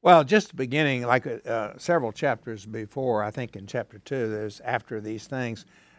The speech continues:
Uh, the writer assumes that we, we know what "after these things" m-, mean, uh,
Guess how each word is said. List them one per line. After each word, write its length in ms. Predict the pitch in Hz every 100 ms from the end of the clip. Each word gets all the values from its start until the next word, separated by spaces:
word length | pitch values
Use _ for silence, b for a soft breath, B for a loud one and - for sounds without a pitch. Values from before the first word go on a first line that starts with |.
| -
Uh, 300 | - 110 104
the 180 | 107 110
writer 400 | 113 120 107 110
assumes 540 | 95 - 135 117 107
that 260 | 113 107 107
we, 460 | 104 120 107 110 113 107
we 220 | 113 120
know 240 | 110 110
what 280 | 104 110 110 -
"after 320 | 113 113 113
these 240 | 110 110
things" 540 | - 113 110 101 98 - 202
m-, 200 | 104 - _
mean, 540 | 110 123 113 117 104 104 b b b
uh, 540 | 117 120 110 104 98